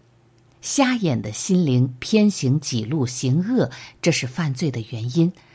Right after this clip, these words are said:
所以肉体的私欲是与圣灵相争的，这肉体的私欲也是罪，因是明知故犯的悖逆。罪的刑罚是因悖逆所当得的报应，罪的起因是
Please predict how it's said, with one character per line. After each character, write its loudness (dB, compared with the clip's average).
所 4
以 6
肉 4
体 -4
的 0
私 2
欲 4
是 0
与 0
圣 0
灵 2
相 2
争 2
的， -2
这 4
肉 4
体 -6
的 -2
私 -2
欲 -4
也 -8
是 -6
罪， -2
因 2
是 0
明 6
知 2
故 -4
犯 -4
的 -14
悖 -10
逆。 -10
罪 4
的 2
刑 0
罚 -4
是 0
因 2
悖 4
逆 4
所 -6
当 2
得 0
的 0
报 -4
应， 0
罪 0
的 -2
起 -6
因 2
是 -4